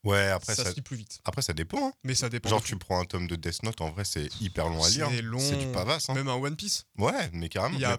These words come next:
Speaker 2: plein de mangas. Mais dans cette idée un peu générale, c'est, ah, ça se lit en vingt minutes.
Speaker 1: il faut
Speaker 2: Eh.
Speaker 1: tuer les idées générales,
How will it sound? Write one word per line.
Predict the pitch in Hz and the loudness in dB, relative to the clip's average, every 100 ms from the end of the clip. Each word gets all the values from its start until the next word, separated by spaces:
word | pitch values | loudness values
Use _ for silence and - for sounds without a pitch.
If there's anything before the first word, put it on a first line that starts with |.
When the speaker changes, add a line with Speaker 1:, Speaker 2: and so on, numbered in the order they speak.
| - | 4
Speaker 2:
plein | 151 139 | 4 4
de | 135 | -2
mangas. | 123 | -6
Mais | 131 151 139 | -4 -2 -2
dans | 131 | -4
cette | 147 - 135 | -6 -6 -6
idée | 143 | -2
un | 135 | -2
peu | 135 | -4
générale, | 127 120 127 131 | -4 -2 0 -2
c'est, | - | -4
ah, | 113 202 | -4 -4
ça | 156 123 | -4 -6
se | - | -6
lit | 123 | -4
en | 120 | -4
vingt | 123 | -4
minutes. | 139 147 - - | -4 -6 -2 0
Speaker 1:
il | |
faut | - 123 | 2 2
Speaker 2:
Eh. | |
Speaker 1:
tuer | 139 127 117 | 4 4 4
les | 107 107 107 | 4 0 2
idées | 110 | 0
générales, | 113 110 101 101 | 2 2 4 2